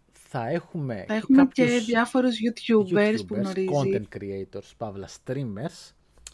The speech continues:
Speaker 1: ε, καταξιωμένοι στο χώρο, άλλοι λιγότερο, άλλοι περισσότερο. Θα ευελπιστώ να πιάσω και μεγάλα ονόματα, αλλά το γνωρίζετε, ακόμα είμαστε με ένα μικρό κανάλι, κακά τα ψέματα.
Speaker 2: <laughs>
Speaker 1: Δεν ξέρω τι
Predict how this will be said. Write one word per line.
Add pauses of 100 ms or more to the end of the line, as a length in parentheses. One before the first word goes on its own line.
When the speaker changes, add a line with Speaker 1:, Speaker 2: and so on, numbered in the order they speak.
(520)
Speaker 1:
ε, (640)
καταξιωμένοι
στο
χώρο, (140)
άλλοι
λιγότερο,
άλλοι
περισσότερο. (120)
Θα
ευελπιστώ
να
πιάσω
και
μεγάλα
ονόματα,
αλλά (380)
το
γνωρίζετε,
ακόμα
είμαστε
με
ένα
μικρό
κανάλι,
κακά
τα
ψέματα. (240)
Speaker 2:
<laughs>
Speaker 1:
Δεν
ξέρω
τι